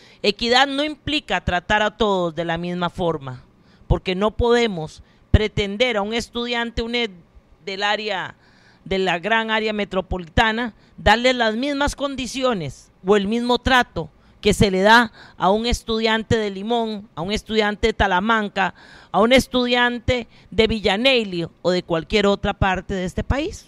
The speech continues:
Nuestros dedos de la mano, cada uno tiene un formato diferente y para que cada uno se sienta bien hay que darle un trato diferente.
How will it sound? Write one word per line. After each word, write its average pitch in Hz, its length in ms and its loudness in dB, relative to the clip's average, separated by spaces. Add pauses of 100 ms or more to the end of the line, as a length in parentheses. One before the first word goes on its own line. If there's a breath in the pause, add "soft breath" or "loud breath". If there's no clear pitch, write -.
(140)
Nuestros 254 400 -4
dedos 302 220 2
de 339 100 0
la 339 140 -2
mano, 254 420 -2 (800)
cada 208 220 2
uno 240 180 0
tiene 226 520 -2 (520 soft breath)
un 220 140 -4
formato 208 580 -4
diferente 214 840 -6 (400 soft breath)
y 247 120 -8
para 175 520 -2
que 180 200 -10
cada 233 420 -2
uno 240 260 0
se 185 140 -8
sienta 220 460 -8
bien 202 240 -8
hay 190 140 -10
que 202 120 -14
darle 175 260 -8
un 180 60 -14
trato 165 420 -4
diferente. 135 680 -10